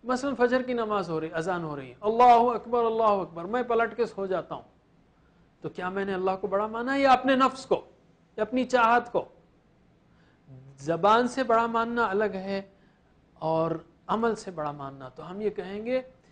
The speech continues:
کہ عمل سے ہم بڑا مانیں، چاہے وہ نماز کا تعلق ہو یا اور بھی معاملات میں، روایتوں میں، اور دل سے کہیں ہم کہ اللہ تو بڑا ہے۔ کیسے کہتے ہیں ہم جب کسی کو زبردست کہ آپ بڑے ہیں بھائی آپ، تو اللہ تعالیٰ کو تو پورے دل سے کہنا چاہیے۔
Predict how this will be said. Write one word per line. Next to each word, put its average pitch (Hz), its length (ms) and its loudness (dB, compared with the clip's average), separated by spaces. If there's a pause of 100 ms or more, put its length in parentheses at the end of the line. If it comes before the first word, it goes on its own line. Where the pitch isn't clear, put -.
(180)
کہ - 80 -8 (140)
عمل 269 280 2
سے - 160 -6
ہم 214 140 -4
بڑا 180 180 2
مانیں، 165 260 -4
چاہے 208 340 0
وہ 214 160 2
نماز 185 460 -4
کا 220 120 -8
تعلق 208 420 -4 (140)
ہو 208 200 0
یا 175 320 0 (260)
اور 202 220 4
بھی 190 180 -6
معاملات 170 580 -6
میں، 170 120 -8
روایتوں 147 500 -8
میں، 127 120 -14 (400)
اور 233 140 6
دل 277 400 0
سے 247 160 -8
کہیں 220 240 -10
ہم 226 80 -10
کہ 226 100 -18
اللہ 240 260 -6 (140)
تو 214 140 -16
بڑا 165 200 -4
ہے۔ - 80 -14 (200)
کیسے 180 200 -10
کہتے 196 220 -8
ہیں 202 80 -8
ہم 190 60 -14
جب 180 100 -8 (100)
کسی 180 220 -14
کو 180 160 -8 (840)
زبردست 147 640 -10
کہ 180 60 -12
آپ 160 200 -6
بڑے 151 180 -14
ہیں 180 100 -12
بھائی 151 220 -14
آپ، 143 160 -8 (440)
تو - 120 -20
اللہ 226 300 -4
تعالیٰ 202 300 -6
کو 240 80 -10
تو 226 100 -8
پورے 202 220 -6
دل 165 220 -6
سے 170 180 -12
کہنا 143 280 -18
چاہیے۔ 117 380 -18